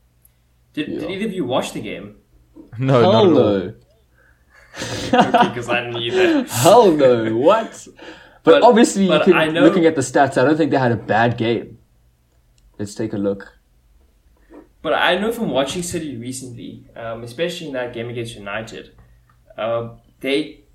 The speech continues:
Speaker 1: don't look like the City from last season, or even the City from the beginning of this season. Like,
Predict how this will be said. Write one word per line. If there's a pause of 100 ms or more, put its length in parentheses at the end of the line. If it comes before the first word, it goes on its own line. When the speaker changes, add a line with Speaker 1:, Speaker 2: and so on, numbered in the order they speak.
Speaker 1:
don't
look
like
the
City
from
last
season,
or
even
the
City
from
the
beginning
of
this
season. (680)
Like,